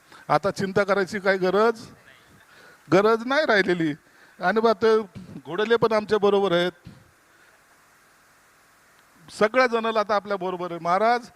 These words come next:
आता तुमचं जे तुम्हाला वाटतं ते बी आपल्या बरोबरच आहेत असं समजून चाला. <laughs> सब ही अंदर की बात है, वो भी हमारे साथ है. म्हणून काही चिंता करायचं नाही, या ठिकाणी कोणतीही कमी पडणार नाही अशी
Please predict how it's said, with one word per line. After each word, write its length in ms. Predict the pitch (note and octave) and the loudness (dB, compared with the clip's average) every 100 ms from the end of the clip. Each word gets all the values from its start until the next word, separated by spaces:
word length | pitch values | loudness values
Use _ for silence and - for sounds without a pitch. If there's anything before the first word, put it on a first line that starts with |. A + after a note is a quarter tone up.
| - _ - | -20 _ -12
आता 240 | E3 G#3+ | -8 -6
तुमचं 320 | G#3 G#3+ F#3+ A3 F3 F3 | -8 -10 -8 -8 -10 -12
जे 100 | F#3 | -8
तुम्हाला 340 | G3 A3 G#3 G3+ | -8 -4 -4 0
वाटतं 320 | G3 G3 A3 | 0 0 -4
ते 200 | - G#3 | -2 2
बी 100 | A#3 | 2
आपल्या 260 | G#3+ A#3 | 2 0
बरोबरच 420 | G#3+ G#3+ G#3+ G3+ F#3+ | -6 -4 -4 -6 -4
आहेत 260 | E3+ E3 - | -2 -2 -4
असं 180 | E3 G#3 | -8 -4
समजून 340 | F#3 G3+ A3 | -2 -2 -2
चाला. 320 | A3 G3 F3 C#3 - - - - - - - - - - - - - - - - - - - - | 0 0 2 -2 -6 -12 -12 -8 -8 -8 -12 -20 -20 -20 -20 -18 -16 -16 -16 -18 -18 -20 -20 -10
<laughs> 580 | F#3+ D#3 A#3 G#3+ G#3 A#3+ - - - - | -2 0 0 0 -2 -4 -16 -20 -20 -6
सब 220 | A#3+ A3+ | -2 0
ही 120 | A3+ | 0
अंदर 360 | G3+ F#3 A3+ A#3+ | 0 2 2 2
की 160 | B3+ | 0
बात 320 | A#3 A3+ G#3+ A3+ | -6 -4 -4 -2
है, 120 | C4 G4 _ _ _ _ _ - | -4 -4 _ _ _ _ _ -8
वो 140 | A3+ B3+ | -4 2
भी 100 | A#3+ | 4
हमारे 380 | A3 A3 A3 | 4 2 -2
साथ 280 | F#3 G3 F3 - | -2 -2 -2 -4
है. 120 | C#3 G#2 - - - | -10 -12 -16 -20 -8
म्हणून 220 | F#3 A3+ | -4 -4
काही 240 | F#3+ G#3+ | 0 0
चिंता 340 | G#3+ G#3+ F#3 G#3 | 0 -6 -4 -2
करायचं 460 | G3 F#3+ F#3+ G3+ | 0 -2 0 -2
नाही, 260 | G#3 B3+ G#3 | -2 -4 -2
या 80 | F3+ | -2
ठिकाणी 340 | F3+ F#3+ F#3 | -2 -4 -4
कोणतीही 360 | D#3+ E3 - F#3 | -4 -6 -4 -6
कमी 240 | G3 E3+ | -4 -6
पडणार 400 | E3+ E3+ E3+ F#3 | 0 -2 0 -2
नाही 200 | F#3 A#3 | 0 0
अशी 420 | G3+ D3 F3 E3 | 0 -4 -4 -6